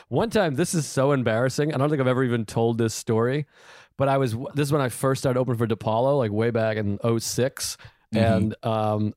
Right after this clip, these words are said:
Speaker 1: I was, like, taking notes for his joke. He didn't ask me to, but I was just, like, writing down jokes, and I was drunk, and I wrote, like, "You could say this," or, "This line's great."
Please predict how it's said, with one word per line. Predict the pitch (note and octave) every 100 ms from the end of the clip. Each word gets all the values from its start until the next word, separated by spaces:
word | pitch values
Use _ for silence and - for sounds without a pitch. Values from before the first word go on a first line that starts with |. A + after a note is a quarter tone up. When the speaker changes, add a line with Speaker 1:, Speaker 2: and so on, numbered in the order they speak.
| -
Speaker 1:
I | B2+
was, | B2+
like, | A#2+ G2+
taking | - E3 C#3+ B2+
notes | B2 D3+ D#3
for | C3
his | A#2+
joke. | G#2 B2 C#3
He |
didn't | D3 A#2+
ask | A#2 B2+
me | C3+
to, | C3 D3
but | B2+
I |
was | A#2 A2+
just, | B2
like, | A2+
writing | G2 A2 A#2 A2+
down | A2 G#2+ A2 A2 A2+ - _ _ _
jokes, | - A#2 D3 C3+
and |
I | B2
was | B2
drunk, | G2 A#2 D#3 C3 - _ _ _ _ _ _ _
and | B2+ B2
I | A#2+
wrote, | A#2+ B2
like, | A#2 G#2+
"You | B2
could | B2
say | - A#2+
this," | A2 D3+ D3
or, | B2+
"This | A#2+ C#3
line's | C#3 C3+ B2
great." | A#2 C3+ C3 B2+